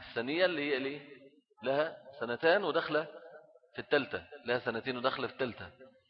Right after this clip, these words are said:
وفي العشر شاتان. في العشر إيه؟ عشر إبل. في العشر إبل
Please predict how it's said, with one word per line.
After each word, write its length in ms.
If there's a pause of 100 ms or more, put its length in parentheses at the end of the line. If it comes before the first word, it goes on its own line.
(680)
وفي 220
العشر 500 (200)
شاتان. 560 (480)
في 60
العشر 300
إيه؟ 200 (1300)
عشر 320
إبل. 200 (640)
في 40
العشر 320
إبل 280